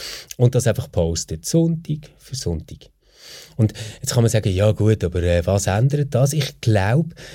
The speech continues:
es zeigt Menschen in der Umgebung, ah, dort wird Gottesdienst gefeiert, ah, das bedeutet jemandem etwas. Und das ist manchmal schon ganz viel, das zu sehen. Wenn man sich jetzt vorstellt, das würden ganz viele Kirchengemeinden machen,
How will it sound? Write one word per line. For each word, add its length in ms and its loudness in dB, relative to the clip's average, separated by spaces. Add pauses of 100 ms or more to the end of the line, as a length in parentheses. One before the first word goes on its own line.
(100)
es 180 -4
zeigt 340 2
Menschen 420 2
in 80 -2
der 100 -6
Umgebung, 500 -2
ah, 180 -2
dort 320 -4
wird 200 -4
Gottesdienst 720 -2
gefeiert, 500 -4
ah, 160 -2
das 180 -2
bedeutet 920 -2
jemandem 480 2
etwas. 540 -2 (100)
Und 280 0
das 160 2
ist 180 2
manchmal 240 2
schon 180 0
ganz 280 0
viel, 360 0 (140)
das 360 0
zu 100 -4
sehen. 200 -4 (540)
Wenn 80 2
man 40 4
sich 140 2
jetzt 140 2
vorstellt, 480 2
das 160 -4
würden 260 2
ganz 340 2
viele 300 2
Kirchengemeinden 760 0
machen, 420 -2